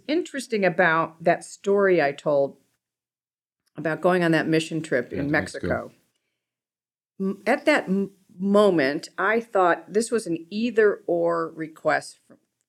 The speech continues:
Speaker 1: to God. Either show business or mission work.
Speaker 2: Hmm. Instead of
Speaker 1: Cut
Speaker 2: both
Speaker 1: to
Speaker 2: and. Both and.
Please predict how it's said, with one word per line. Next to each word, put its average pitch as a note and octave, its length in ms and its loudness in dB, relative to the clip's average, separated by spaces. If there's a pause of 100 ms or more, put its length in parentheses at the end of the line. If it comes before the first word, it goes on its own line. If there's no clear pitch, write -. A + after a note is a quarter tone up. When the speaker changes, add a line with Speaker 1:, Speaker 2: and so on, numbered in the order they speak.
(160)
Speaker 1:
to D3+ 100 -20
God. - 260 -6 (500)
Either A#3+ 500 4
show F3+ 300 2
business E3 580 -2
or E3 500 4 (500)
mission E3 380 -10
work. - 280 -20
Speaker 2:
Hmm. G2+ 180 -6 (1040)
Instead - 260 -4
of - 60 -4
Speaker 1:
Cut - 220 4
Speaker 2:
both E2 100 2
Speaker 1:
to D#3 340 4
Speaker 2:
and. D4 100 -4
Both G2 200 6
and. F#2 280 6